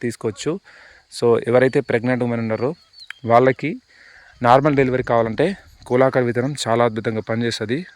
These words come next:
So కుదిరితే ఆ రకం విత్తనాలు కానీ రైస్ కానీ కావాల్సిన వాళ్ళు కామెంట్ బాక్స్లో కామెంట్ చేయండి, పంపించడానికి ట్రై చేస్తాను. ఇంకా మీరు చూస్తుంది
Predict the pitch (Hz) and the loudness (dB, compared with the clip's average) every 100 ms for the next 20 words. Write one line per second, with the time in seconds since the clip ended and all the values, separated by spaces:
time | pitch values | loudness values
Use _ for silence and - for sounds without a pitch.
0 | - - - 123 131 143 165 - - - | -14 -12 -4 0 0 2 0 -2 -16 -20
1 | _ 117 123 127 139 170 226 _ _ - | _ 4 6 6 4 -2 -4 _ _ -10
2 | 113 135 131 123 127 156 147 123 120 - | -2 2 2 4 2 2 0 0 0 -2
3 | 127 165 214 _ - 123 123 - 120 120 | -2 -2 -6 _ -2 2 2 0 -4 -4
4 | 143 - 123 123 117 120 120 117 117 113 | -6 -6 -4 -2 0 -2 -2 -2 -2 -4
5 | 110 135 - 117 113 117 113 - 117 113 | -4 -6 -6 -6 -4 -6 -6 -6 -4 -4
6 | - 117 170 _ - - - _ _ _ | -4 -6 -6 _ -20 -20 -20 _ _ _
7 | _ _ _ _ - 117 - 147 139 110 | _ _ _ _ -14 -2 2 4 2 -2
8 | 131 135 - 135 139 180 | -4 -4 -2 -2 -2 -4